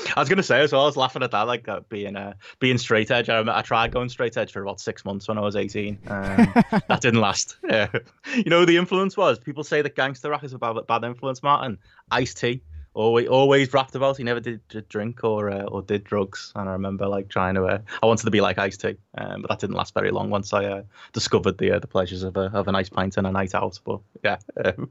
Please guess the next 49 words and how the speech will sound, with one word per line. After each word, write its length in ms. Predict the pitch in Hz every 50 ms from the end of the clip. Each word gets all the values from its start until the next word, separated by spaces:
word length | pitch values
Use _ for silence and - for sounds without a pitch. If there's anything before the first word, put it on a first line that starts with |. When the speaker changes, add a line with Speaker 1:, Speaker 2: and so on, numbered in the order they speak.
| _ -
Speaker 1:
<laughs> 0 | - 302 302 285 247 - - 160 131 - - 160 - - - 202
C 140 | - 226 233
M 80 | 208
Punk 140 | - 220 180
was 100 | 175 147
still 160 | - 170 151
my 80 | 139 127
hero, 320 | 120 123 107 101 101 95
but 140 | 92 104 -
not 120 | 104 104
for 100 | - 98
that 100 | 95 95
reason. 300 | 87 90 95 90 98 101 _ _ _ - - - - - - _ _ -
Speaker 2:
Oh, 100 | 196 226
I 120 | 226 214
had 120 | 202 185 185
no 120 | 214 208
idea, 500 | 185 175 160 147 - 147 165 196 233 240
uh, 320 | 214 175 147 135 127 - 131
Ice-T 500 | 135 131 127 - - - 156 151 156 156
was, 220 | 143 127 123 123
uh, 340 | 131 120 117 117 117 117 107
Mister 300 | 117 127 120 - - 135
Straight 400 | 123 - - 135 123 123 110 98
Edge. 280 | 85 104 110 107 101 139
Yeah, 180 | 139 151 170
I 160 | 175 143 135 120
just 200 | 127 120 - -
assumed 380 | 131 - 143 127 123 117 117
that 100 | 117 98
he'd 140 | 107 113 107
be 120 | 107 117
sort 180 | - - 131 107
of, 100 | 113 120
like, 240 | 117 117 110 95 104
rapping 300 | 110 - - 139 113 113
about, 340 | 107 110 110 107 104 95 110
you 60 | 113
know, 180 | 110 104 104
how 120 | 107 104 104
many 260 | 104 107 107 107 - _
twenties 460 | - - 123 143 147 107 160 156 127
and 480 | 135 113 110 104 104 104 101 117 120 -
stuff 280 | - - 120 - _ -
that 140 | 113 90
he 60 | 92 -
could 160 | - 120 113
Speaker 1:
See? 40 | -
Speaker 2:
drink. 300 | - - 104 104 101